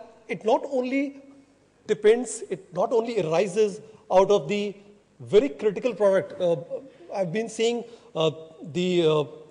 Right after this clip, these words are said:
some of the speakers who are talking about there, we should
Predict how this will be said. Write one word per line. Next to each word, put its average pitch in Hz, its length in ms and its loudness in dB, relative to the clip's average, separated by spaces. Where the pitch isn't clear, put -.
some 226 220 8
of - 60 2
the 214 80 -4
speakers 202 400 -2
who 160 60 -2
are 165 60 -2
talking 185 300 -2
about 185 380 4
there, 190 240 2
we 202 100 -4
should 156 300 -6